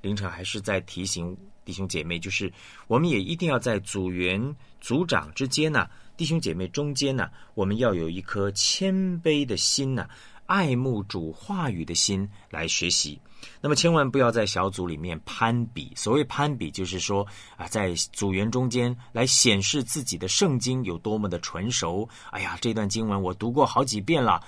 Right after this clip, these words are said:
我已经很了解这段经文。那么当有这样攀比的时候呢，很多时候无形当中一些刚刚加入的这些新的组员，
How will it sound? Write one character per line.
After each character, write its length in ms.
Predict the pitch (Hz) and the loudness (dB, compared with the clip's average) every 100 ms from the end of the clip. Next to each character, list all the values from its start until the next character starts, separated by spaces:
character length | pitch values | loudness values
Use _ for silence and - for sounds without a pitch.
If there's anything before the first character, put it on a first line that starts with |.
| - | -6
我 120 | 120 127 | 2 4
已 40 | |
经 120 | 131 | 4
很 240 | 131 113 104 | 2 2 4
了 220 | 127 180 | 4 4
解 160 | 143 | 2
这 100 | 101 | 2
段 220 | 117 107 98 | 2 2 2
经 220 | 110 107 | 0 0
文。 200 | 80 98 - - - | -2 -6 -10 -14 0
那 100 | 180 | 2
么 80 | |
当 340 | 170 175 220 220 | 4 4 4 2
有 180 | 139 120 | 2 2
这 120 | 117 | 4
样 120 | 180 135 | 2 0
攀 340 | - 180 185 | -2 0 0
比 160 | 160 95 | 0 -2
的 100 | 87 | -2
时 160 | - 90 | -4 -4
候 100 | 90 | -4
呢， 140 | 78 - - | -6 -10 -6
很 120 | 104 | 0
多 100 | 135 | 2
时 120 | 143 | 2
候 240 | 135 107 85 - | 2 2 0 -6
无 100 | - | 0
形 200 | 135 139 | 2 2
当 180 | 127 127 | 2 2
中 160 | 120 120 | 0 -2
一 80 | 123 | 0
些 160 | 120 | -2
刚 240 | 113 143 147 | 0 0 0
刚 240 | 143 143 | 0 0
加 400 | - 190 180 185 | 2 4 4 2
入 260 | 180 170 113 | 2 2 2
的 140 | 92 | 0
这 140 | 82 | -2
些 160 | 92 95 | -2 0
新 340 | - - 180 | 2 2 2
的 80 | 156 | 0
组 220 | - 85 | -2 -6
员， 260 | 76 78 87 | -6 -8 -8